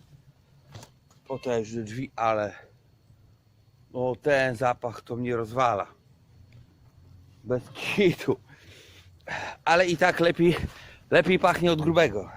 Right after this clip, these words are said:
<laughs> Naprawdę jest tego mnóstwo. Nie wiem, co to za kaliber ryby, bo głowy są takie same. Ale jakieś musi być.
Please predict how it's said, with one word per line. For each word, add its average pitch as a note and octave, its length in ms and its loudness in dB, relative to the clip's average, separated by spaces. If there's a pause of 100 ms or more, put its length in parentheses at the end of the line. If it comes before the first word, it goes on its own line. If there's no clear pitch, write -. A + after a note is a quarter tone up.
<laughs> D#3 200 2
Naprawdę C3+ 460 0
jest B2 220 -6
tego C3+ 200 -6
mnóstwo. D3 500 2 (540)
Nie C#3+ 100 0
wiem, D3+ 160 2
co C#3+ 120 0
to C3 100 -4
za C3 120 -2
kaliber C3+ 400 0
ryby, C3 400 0 (720)
bo A#2 100 -6
głowy D3 260 2
są C#3+ 140 -8
takie C#3 200 -10
same. C3 400 -4 (1700)
Ale C#3+ 160 -2
jakieś C3+ 280 -4
musi C3+ 220 -8
być. D3+ 320 0